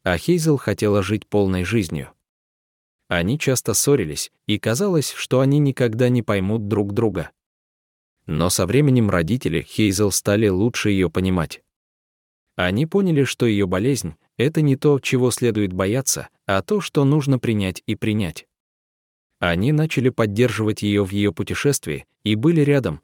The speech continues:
когда она в них нуждалась. Они показали ей, что любят её и всегда будут рядом, несмотря ни на что. Хейзел и её родители прошли долгий путь, и их отношения стали крепче, чем когда-либо.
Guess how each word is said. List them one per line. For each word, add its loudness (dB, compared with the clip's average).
когда 0
она 2
в -4
них -2
нуждалась. -4
Они 0
показали 0
ей, 2
что -4
любят 0
её 2
и 0
всегда 0
будут -2
рядом, -2
несмотря 0
ни -2
на -2
что. -8
Хейзел 0
и -2
её 2
родители 0
прошли 0
долгий 0
путь, -2
и 2
их -4
отношения 0
стали -2
крепче, -2
чем -2
когда-либо. -2